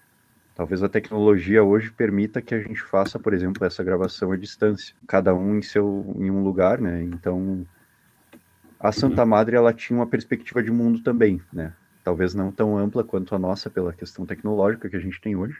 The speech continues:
mas no Livro da Vida, por exemplo, que é o primeiro livro em que ela escreve, ela tem uma perspectiva de, de mundo, assim, né? A gente pode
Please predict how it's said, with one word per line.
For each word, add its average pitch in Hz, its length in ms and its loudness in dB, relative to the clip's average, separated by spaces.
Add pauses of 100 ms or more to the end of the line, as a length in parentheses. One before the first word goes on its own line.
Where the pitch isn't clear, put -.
(1040)
mas 95 840 2
no 110 100 4
Livro 120 260 2
da 110 160 6
Vida, 107 340 2
por - 140 -2
exemplo, 95 380 -2
que - 100 -2
é - 20 2
o 85 40 2
primeiro 92 320 0
livro 101 280 0
em 98 40 -6
que - 120 -10
ela 92 100 0
escreve, 104 560 -2 (1300)
ela 101 200 4
tem 117 260 -2
uma 120 140 2
perspectiva 120 720 -2
de, 104 1200 -2 (180)
de 85 340 -10
mundo, 98 500 0
assim, 87 240 -4
né? 104 220 -2 (640)
A - 100 -6
gente 87 200 -6
pode 98 240 2